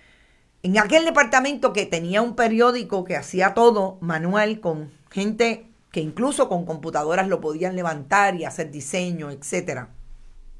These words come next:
De ahí nos movimos aquí, pero la responsabilidad nuestra hoy también es decirle a nuestras audiencias,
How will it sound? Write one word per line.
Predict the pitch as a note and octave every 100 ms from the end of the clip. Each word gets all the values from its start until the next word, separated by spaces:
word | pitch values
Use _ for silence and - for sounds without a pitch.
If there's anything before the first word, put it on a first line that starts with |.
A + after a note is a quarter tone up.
| - - - - -
De | E3+ G3+ G#3
ahí | G#3 D#4+
nos | D#4 A3
movimos | F3+ D#3 E3+ F#3
aquí, | G3+ F#3+ G#3+ D#3+ C#3 - _ _ _ - - -
pero | A3+
la | A#3+ G#3+
responsabilidad | G#3+ G#3 G#3 F3+ F#3+ E3+ E3 F3+
nuestra | B3 C#4+ D4+ C4 -
hoy | B3 B3+
también | - A3+ A3+ A#3 G#3+ E3+ D#3+ -
es | G#3+ A#3+
decirle | B3 - A3+ G#3+
a | G3+
nuestras | F#3+ F#3 F3
audiencias, | F3 F3 F3+ E3 - A2